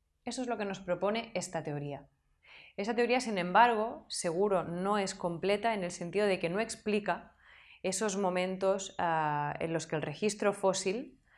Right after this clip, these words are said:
encuentra que de una especie saltamos a otra que presenta bastantes diferencias,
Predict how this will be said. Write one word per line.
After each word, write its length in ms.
encuentra 560
que 100
de 100
una 140
especie 800
saltamos 680
a 140
otra 240
que 100
presenta 800
bastantes 580
diferencias, 800